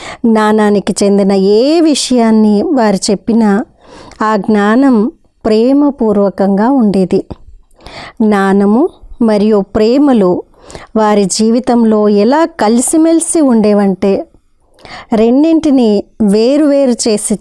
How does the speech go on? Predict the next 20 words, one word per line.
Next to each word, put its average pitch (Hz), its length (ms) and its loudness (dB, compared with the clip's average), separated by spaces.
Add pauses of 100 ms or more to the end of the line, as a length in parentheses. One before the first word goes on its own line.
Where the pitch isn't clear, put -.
చెప్పటం 208 520 -2 (240)
అసంభవంగా 226 760 0
ఉండేది. 208 480 0 (1160)
బాబా 208 380 0
యొక్క 202 380 0
జ్ఞాన 226 560 0
పలుకులో 240 840 0 (840)
ప్రేమ 277 440 2
లేకుండా 311 600 0
ఉండనే 240 460 2
ఉండేవి 277 380 2
కావు. 247 360 -2 (960)
వారి 240 420 0
ప్రేమ 247 540 0
వాక్యాలలో 208 960 0
సదా 208 480 -2
జ్ఞానం 214 640 2
నిండి 214 260 2
ఉండేది 208 580 0 (380)
మరియు 214 480 0